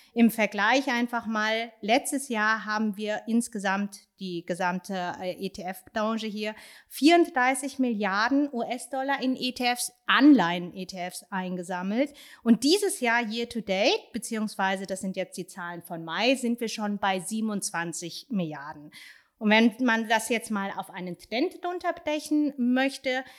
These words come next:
dann sind ungefähr davon zwölf Milliarden in Staatsanleihen und circa zehn bis elf Milliarden in Unternehmensanleihen.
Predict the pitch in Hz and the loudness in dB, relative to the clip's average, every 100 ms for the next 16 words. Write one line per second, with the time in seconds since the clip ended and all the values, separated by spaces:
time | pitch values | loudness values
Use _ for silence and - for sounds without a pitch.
0 | - - 226 240 247 294 339 311 254 254 | -10 4 4 4 4 6 6 4 2 4
1 | 220 226 202 - 226 262 262 247 214 190 | 0 2 0 0 2 0 2 2 2 0
2 | 190 202 175 - 226 302 392 320 294 277 | 0 -4 -8 -6 0 0 2 2 2 2
3 | 277 294 302 294 220 - 226 226 220 - | 2 2 0 -2 -6 -4 -6 -4 -6 -4
4 | - 285 285 269 254 214 208 214 208 190 | -6 -4 0 -2 -2 -4 -4 -4 -6 -2
5 | 175 175 185 175 180 196 185 180 160 156 | 0 0 -2 -10 -10 -8 -8 -8 -10 -10
6 | 165 - 175 156 143 | -12 -16 -20 -20 -20